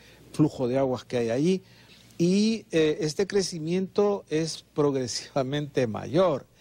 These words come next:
crece en cantidad, crece en calidad,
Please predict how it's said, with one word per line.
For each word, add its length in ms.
crece 720
en 160
cantidad, 880
crece 640
en 240
calidad, 680